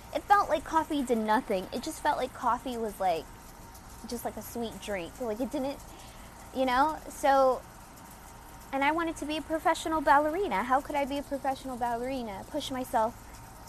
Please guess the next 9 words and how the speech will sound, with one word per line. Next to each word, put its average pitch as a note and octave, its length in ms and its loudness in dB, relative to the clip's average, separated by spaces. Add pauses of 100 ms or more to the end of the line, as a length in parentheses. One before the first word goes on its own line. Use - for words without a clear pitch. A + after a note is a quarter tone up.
(220)
you A#3+ 80 -2
know, A3+ 160 -2
exert B3+ 360 0
my A3 240 -4
energy A#3+ 420 -2
to - 140 -4
the G#3+ 120 -4
fullest A#3 400 -2
potential A3+ 680 -4